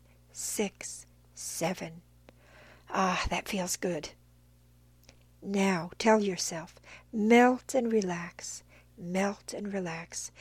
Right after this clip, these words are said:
and bring your shoulders down from up around your ears. That's all there is to it.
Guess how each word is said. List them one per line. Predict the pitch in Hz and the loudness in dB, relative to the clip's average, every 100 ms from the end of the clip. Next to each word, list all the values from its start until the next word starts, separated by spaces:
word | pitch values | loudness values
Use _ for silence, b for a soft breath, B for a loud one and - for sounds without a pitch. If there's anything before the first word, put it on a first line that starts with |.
| B B | B B
and | 208 208 | 0 8
bring | 233 269 | 8 10
your | 294 | 6
shoulders | - 320 302 311 285 | 4 4 4 4 8
down | 302 294 277 269 b | 10 10 8 0 b
from | - 226 | -4 0
up | 214 | 2
around | 208 185 185 185 | 2 0 -2 -4
your | 180 | -6
ears. | 175 175 180 - - - - _ - - _ _ - - - - - b b b - | -6 -8 -10 -14 -16 -20 -20 _ -20 -20 _ _ -20 -20 -20 -20 -20 b b b -4
That's | 311 294 233 | -2 0 2
all | 185 | 4
there | 220 269 | 6 6
is | 269 | 2
to | - 311 302 | 2 2 2
it. | 208 | 0